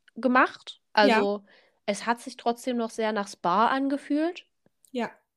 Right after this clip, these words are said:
Speaker 1: Es war jetzt kein komplett anderes Layout. Oder, ähm, so ein bisschen auch Australien, weil Australien habe ich dieses Jahr das erste Mal so richtig bewusst geschaut und ich fand's nicht schlecht.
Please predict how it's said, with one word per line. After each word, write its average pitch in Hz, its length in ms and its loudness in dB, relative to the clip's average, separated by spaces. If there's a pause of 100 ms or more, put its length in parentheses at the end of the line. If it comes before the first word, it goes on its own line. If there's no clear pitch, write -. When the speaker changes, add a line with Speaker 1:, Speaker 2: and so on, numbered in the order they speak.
Speaker 1:
Es - 140 -8
war 220 80 4
jetzt 226 100 -4
kein 208 140 -8
komplett 233 320 -4
anderes 208 400 -4
Layout. 247 640 6 (600)
Oder, 240 1000 4
ähm, 220 500 0
so 220 160 -2
ein 220 100 -2
bisschen 381 420 -6
auch 277 100 -2
Australien, 185 960 -2
weil 185 160 4
Australien 269 560 0
habe 254 120 -4
ich 240 80 -10
dieses 240 320 -6
Jahr 240 120 0
das - 40 -12
erste 202 280 0
Mal 254 100 -2
so 240 80 -2
richtig - 340 -6
bewusst 311 440 0
geschaut 330 480 6
und 262 100 0
ich 262 100 0
fand's 311 280 -2
nicht 330 160 -4
schlecht. - 460 0